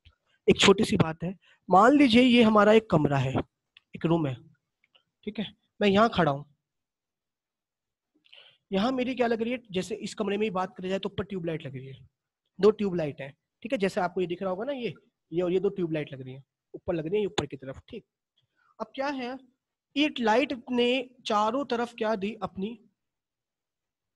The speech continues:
रोशनी दी। अब इससे एक रोशनी मेरी आंखों की तरफ जा रही है, मेरी आंखें क्या करेंगी, उस light को detect करेंगी और मैं easily कह सकता हूं कि ऊपर क्या लग रही है, ट्यूबलाइट।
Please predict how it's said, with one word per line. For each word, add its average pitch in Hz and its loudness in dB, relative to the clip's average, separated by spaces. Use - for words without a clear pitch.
रोशनी 165 -8
दी। 135 -10
अब 220 0
इससे 254 0
एक 285 2
रोशनी 262 -4
मेरी 254 0
आंखों 226 0
की 254 -6
तरफ 240 -2
जा 214 2
रही 220 -2
है, 247 -4
मेरी 196 6
आंखें 208 2
क्या 226 0
करेंगी, 226 0
उस 226 -2
light 202 4
को 220 -4
detect 196 0
करेंगी 202 0
और 185 6
मैं 202 8
easily 208 4
कह 202 -4
सकता 202 -8
हूं 208 -4
कि 220 -6
ऊपर 214 0
क्या 208 0
लग 196 2
रही 190 4
है, 233 4
ट्यूबलाइट। 143 -2